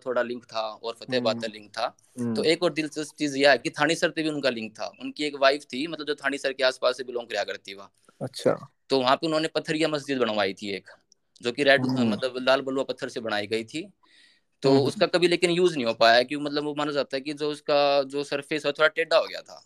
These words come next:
Speaker 1: तो जब भी मतलब जो मुस्लिम
Speaker 2: अच्छा।
Speaker 1: लोग होते हैं वो थोड़ा मतलब वहाँ पे सजदा नहीं कर पाते हैं उस जगह
Speaker 2: हम्म।
Speaker 1: पे जहाँ पे मतलब अन-, अनबैलेंस हो वो
Speaker 2: हाँ,
Speaker 1: सरफेस।
Speaker 2: हाँ, हाँ।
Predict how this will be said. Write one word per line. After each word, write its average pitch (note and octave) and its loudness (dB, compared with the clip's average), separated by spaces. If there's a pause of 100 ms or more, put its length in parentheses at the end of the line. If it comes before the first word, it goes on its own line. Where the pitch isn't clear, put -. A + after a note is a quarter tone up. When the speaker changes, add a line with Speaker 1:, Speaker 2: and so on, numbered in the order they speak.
Speaker 1:
तो A#2 -12
जब B2 -4
भी B2+ -8
मतलब C3 -8
जो C3+ -4
मुस्लिम C3+ -6
Speaker 2:
अच्छा। C3+ 6
Speaker 1:
लोग A2 6
होते A#2 -2
हैं C3 -2
वो D3 0
थोड़ा D3 4
मतलब C#3+ -4 (460)
वहाँ C3+ 6
पे D3 0
सजदा D#3 4
नहीं D#3 0
कर B2+ 0
पाते F#2+ -6
हैं F#2+ -16 (160)
उस A2+ 0
जगह A#2+ 6
Speaker 2:
हम्म। G2+ 0
Speaker 1:
पे G#2 -2
जहाँ A2 0
पे B2 -2
मतलब B2 -4 (200)
अन-, B2+ 0 (100)
अनबैलेंस B2 4
हो G#2 -8
वो G2 -12
Speaker 2:
हाँ, G2+ -20
Speaker 1:
सरफेस। A2+ 2
Speaker 2:
हाँ, A2 0
हाँ। A#2 -10